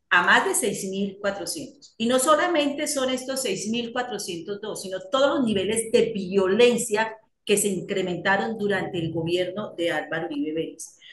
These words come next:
¿Cómo podemos sacar y decir que no es responsable el que es el presidente de la República, luego de escuchar lo que hemos escuchado en la Jurisdicción Especial para la Paz, luego de escuchar lo que hemos escuchado con las masacres del Aro,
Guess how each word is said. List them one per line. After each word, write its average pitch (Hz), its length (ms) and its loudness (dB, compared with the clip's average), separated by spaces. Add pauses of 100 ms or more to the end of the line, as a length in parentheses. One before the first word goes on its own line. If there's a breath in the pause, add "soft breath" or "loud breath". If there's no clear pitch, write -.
(220 loud breath)
¿Cómo 277 320 6
podemos 226 440 4
sacar 190 480 0 (220)
y 202 140 -2
decir 202 560 0
que 254 160 8
no 233 240 4
es 285 180 4
responsable 220 1000 -2
el 214 220 0
que 233 180 6
es 233 100 6
el 262 180 2
presidente 202 640 2
de 202 40 -2
la 208 120 2
República, 160 680 -6 (240 soft breath)
luego 254 320 8
de 277 100 8
escuchar 208 580 0
lo 240 180 4
que 214 120 0
hemos 208 240 -2
escuchado 190 480 -6
en 202 80 -4
la 214 120 -2
Jurisdicción 190 540 -6
Especial 175 640 -2
para 196 240 6
la 165 200 0
Paz, 160 240 0 (400 loud breath)
luego 247 300 8
de 269 100 8
escuchar 202 500 0
lo 240 140 2
que 233 100 -4
hemos 196 180 -6
escuchado 202 560 -4
con 233 140 0
las 202 140 0
masacres 190 560 -4
del 190 160 -4
Aro, 190 400 2